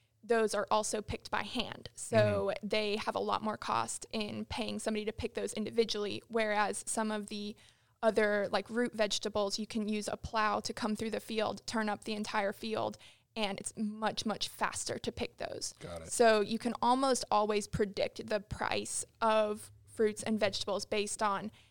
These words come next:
Speaker 1: how long does it take to pick them and how long do they last as far as shelf life. So if you're looking to create a really cheap meal, you can go for what we were talking about as peasant foods, which is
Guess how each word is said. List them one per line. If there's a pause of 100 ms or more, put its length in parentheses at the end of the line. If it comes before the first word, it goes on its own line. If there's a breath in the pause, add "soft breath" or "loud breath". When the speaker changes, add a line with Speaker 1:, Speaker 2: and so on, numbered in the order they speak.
(120)
Speaker 1:
how (120)
long
does
it
take
to
pick
them
and
how
long
do
they
last (100)
as
far
as
shelf
life. (400 soft breath)
So
if
you're
looking
to (120)
create
a
really
cheap
meal, (360 soft breath)
you
can (160)
go
for
what
we
were
talking
about
as
peasant
foods,
which
is